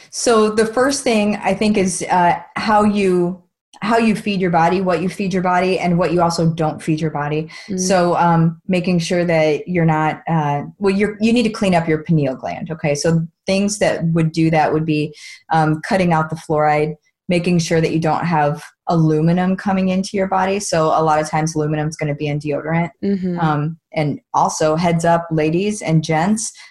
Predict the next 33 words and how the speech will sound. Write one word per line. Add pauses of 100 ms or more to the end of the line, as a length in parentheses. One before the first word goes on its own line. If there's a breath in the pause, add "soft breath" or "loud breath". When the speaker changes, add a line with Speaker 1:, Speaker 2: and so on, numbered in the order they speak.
(140)
Speaker 1:
that
gives
you
breast
cancer
too.
You're
putting
aluminum
straight
into
a
lymph
node (140)
that (160)
then
goes
right
Speaker 2:
Mm.
Speaker 1:
into
your, (100)
um,
your
Speaker 2:
Wow.
Speaker 1:
chest. (200 soft breath)
Yeah,
so (140)
that's
the
thing. (440 loud breath)
But,
um, (140)
so